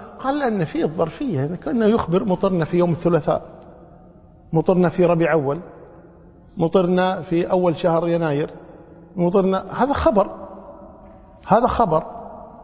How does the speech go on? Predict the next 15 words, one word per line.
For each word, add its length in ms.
فإذا 420
أخبر 260
عن 160
الظرفية: 640
"مطرنا 500
في 300
نوء 280
كذا"، 400
أي 140
أن 140
الله 360
أمطرنا، 540
ولكن 500
كان 260
الوقت 340